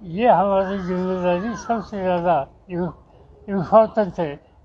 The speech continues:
ये बात पर यहाँ discussion हुआ। Political discussion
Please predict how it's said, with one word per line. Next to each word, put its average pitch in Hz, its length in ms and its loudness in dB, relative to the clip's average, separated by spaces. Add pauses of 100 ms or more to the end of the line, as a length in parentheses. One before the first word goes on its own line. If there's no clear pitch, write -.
ये 220 100 -2
बात 196 280 2
पर 226 340 -6 (420)
यहाँ 190 200 2
discussion 165 720 -8
हुआ। 127 220 -10 (920)
Political 208 440 0
discussion 226 840 -2